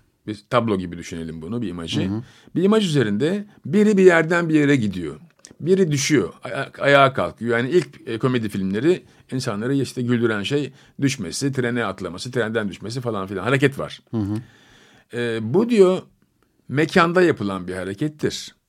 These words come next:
Speaker 1: Ve imajlar teker teker, sekans sekans olduğu için ilk başta söylediğim gibi, e, bu bir sahte harekettir. Sahte, sahte bir, e, harekettir. Fakat asıl hareket diyor Bergson,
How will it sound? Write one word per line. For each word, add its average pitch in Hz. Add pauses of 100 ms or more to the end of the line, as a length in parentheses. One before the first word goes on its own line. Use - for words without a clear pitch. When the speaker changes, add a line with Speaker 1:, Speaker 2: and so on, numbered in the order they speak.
(880)
Speaker 1:
Ve 151
imajlar 156
teker 147
teker, 117
sekans 143
sekans 120
olduğu 139
için 120 (440)
ilk 117
başta 98
söylediğim 104
gibi, 104 (800)
e, 113
bu 165
bir 170 (360)
sahte 160
harekettir. 104 (760)
Sahte, 117
sahte 123
bir, -
e, 87
harekettir. - (540)
Fakat 202 (680)
asıl 127
hareket 139
diyor 87
Bergson, 87